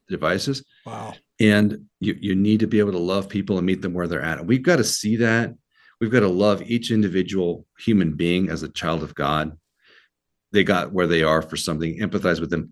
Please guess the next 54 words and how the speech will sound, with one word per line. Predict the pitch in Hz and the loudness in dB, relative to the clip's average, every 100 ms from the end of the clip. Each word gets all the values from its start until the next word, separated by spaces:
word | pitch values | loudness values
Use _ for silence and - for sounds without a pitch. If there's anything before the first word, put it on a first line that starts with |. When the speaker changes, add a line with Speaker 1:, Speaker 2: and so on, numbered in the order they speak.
| _ | _
Speaker 1:
but | 104 | 2
also | 104 120 - 107 | 4 4 4 2
understand | 95 - 92 80 | 2 -2 -4 -2
movements | 82 95 95 85 67 - | 0 0 0 -4 -4 -10
can | - 78 | -8 -8
be | 76 | -8
evil. | 82 73 - - _ - | -8 -10 -10 -14 _ -12
So | - 82 | -4 -2
the | 80 | 0
movement | 78 107 104 87 | 2 4 4 2
itself | 76 - 85 | -2 -2 -2
can | - 76 | -2 -6
be | |
evil, | 76 78 71 | -6 -6 -6
Speaker 2:
Yeah. | |
Speaker 1:
but | 76 | -6
the | - | -8
people | - 107 87 | -8 -6 -6
within | 80 85 80 | -8 -4 -4
the | |
movement, | 76 76 73 69 - | -4 -4 -6 -10 -8
they | 80 | -6
all | 78 78 | -4 -4
need | 78 | -6
to | 73 | -8
be, | 73 73 - | -8 -10 -12
have | - 87 | -10 -8
the | 69 | -6
love | 71 71 | -6 -8
of | |
Jesus | 67 69 67 | -10 -12 -12
Christ. | - 67 57 - - _ - | -12 -10 -10 -12 -18 _ -2
Speaker 2:
Boy, | 156 | 2
that's | 165 - | 4 4
so | 196 | 4
hard | 156 160 | 4 0
to | |
do, | 131 151 | 0 0
I | 147 | 0
think, | 160 | -4
for | - 147 | -4 -2
most | 147 - | 0 2
people. | 170 151 147 135 - - - _ | 0 2 0 0 -4 -18 -20 _
And | 143 | 2
we | 156 | 4
struggle | - - 170 156 | 4 4 4 6
with | 151 | 4
that | 147 | 2
in | 135 | -2
the | |
church | 123 - 165 139 | 0 2 2 0
about | 135 131 | -6 -4
separating | - - 160 156 151 151 127 | -2 0 0 0 -2 -2 -6
people | - 180 - 160 151 143 | -2 -2 0 2 2 -2